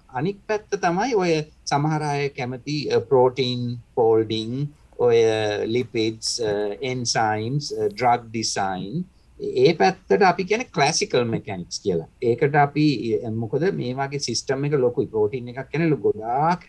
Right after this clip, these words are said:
මේ පරමාණු තියෙනවා. ඒවට පාවිච්චි කරන්නේ වෙනම ප්‍රෝග්‍රෑම්ස්. එතකොට ඒවට පාවිච්චි කරනවා ඇම්බර්,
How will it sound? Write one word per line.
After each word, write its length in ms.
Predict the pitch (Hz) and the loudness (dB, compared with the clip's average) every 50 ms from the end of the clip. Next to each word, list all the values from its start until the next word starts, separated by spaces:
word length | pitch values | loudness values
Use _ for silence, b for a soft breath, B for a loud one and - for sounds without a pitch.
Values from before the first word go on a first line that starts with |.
| - - | -20 -18
මේ 240 | - 123 117 110 - - - - | -12 -10 -8 -8 -10 -12 -4 2
පරමාණු 480 | 135 120 123 120 123 123 120 127 135 | 4 4 6 6 6 4 4 4 2
තියෙනවා. 380 | - 117 101 92 90 85 80 78 - b b b b b b b _ - | 2 0 0 0 0 -2 -6 -8 -14 b b b b b b b _ 8
ඒවට 400 | - 139 170 196 202 220 214 208 | 8 10 10 10 8 8 6 4
පාවිච්චි 500 | 208 190 170 165 165 165 165 - - 170 | 4 6 6 6 4 4 0 -4 -6 -2
කරන්නේ 340 | - 180 175 185 208 254 233 | 0 2 2 2 2 2 2
වෙනම 280 | 202 175 185 196 185 156 | 2 4 4 2 2 0
ප්‍රෝග්‍රෑම්ස්. 640 | - 139 120 104 92 90 98 85 80 78 80 - - - - - - _ | 2 2 2 2 2 0 -4 -6 -6 -8 -8 -8 -8 -8 -10 -14 -20 _
එතකොට 420 | - 113 - 135 135 151 143 143 | -10 -4 -4 0 0 2 2 4
ඒවට 380 | 139 127 - 139 156 160 160 - | 4 4 4 4 4 2 0 0
පාවිච්චි 340 | 156 139 139 139 143 156 | 2 2 2 2 0 -2
කරනවා 320 | 147 147 139 147 160 160 - | -2 0 0 2 0 0 0
ඇම්බර්, 580 | 127 120 123 135 139 143 131 135 131 135 175 | 0 -2 0 0 0 0 2 2 2 2 -2